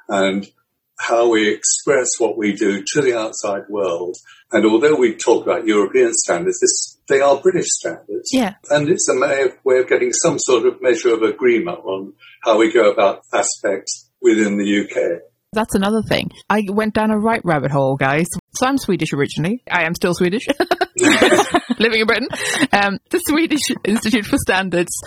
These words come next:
Speaker 2: it started in nineteen twenty-two, what my note says. And I remember talking about Swedish standards a lot growing up. Like, it was, it was sort of a naturally talked about things. It was like the little kite marks on different things.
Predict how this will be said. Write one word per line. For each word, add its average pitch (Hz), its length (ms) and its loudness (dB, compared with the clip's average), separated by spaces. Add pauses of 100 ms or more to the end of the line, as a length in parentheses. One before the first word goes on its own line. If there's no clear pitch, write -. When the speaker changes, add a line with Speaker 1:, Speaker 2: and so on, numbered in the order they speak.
(240)
Speaker 2:
it 196 280 -2
started 202 320 -2
in 190 80 2
nineteen 190 420 0
twenty-two, 208 800 -2
what 175 260 0
my 175 140 0
note 165 240 -2
says. 107 220 0 (400)
And 202 300 -2 (380)
I 262 80 0
remember 254 380 0
talking 190 260 0
about 170 200 -2 (120)
Swedish 180 240 -2
standards 156 400 -2
a 156 80 2
lot 156 260 -2
growing 160 320 0
up. 220 240 -4
Like, 156 200 -2
it 170 80 2
was, 156 280 -4
it - 60 2
was 175 160 0
sort 190 80 0
of 170 80 -2
a 160 60 0
naturally 160 340 -2
talked 156 240 -2
about 156 240 -2
things. 226 260 0
It 185 80 2
was 160 140 0
like 156 160 -2
the 175 80 0
little 156 220 0
kite - 360 -4
marks 202 360 0
on 165 100 2
different 160 400 -2
things. 202 340 0